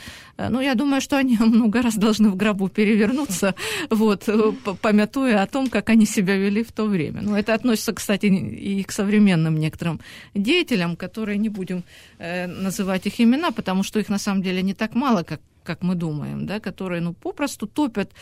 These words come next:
людей, которые сегодня находятся в крайне сложном положении.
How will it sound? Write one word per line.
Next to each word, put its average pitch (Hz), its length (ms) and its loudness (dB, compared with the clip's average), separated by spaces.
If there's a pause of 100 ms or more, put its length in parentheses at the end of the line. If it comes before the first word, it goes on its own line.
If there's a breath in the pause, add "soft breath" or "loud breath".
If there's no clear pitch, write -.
(260 loud breath)
людей, 208 320 -2
которые 185 420 -4
сегодня 311 640 -4
находятся 220 640 -6
в - 120 -14
крайне 202 380 -2
сложном 170 420 -10
положении. - 680 -12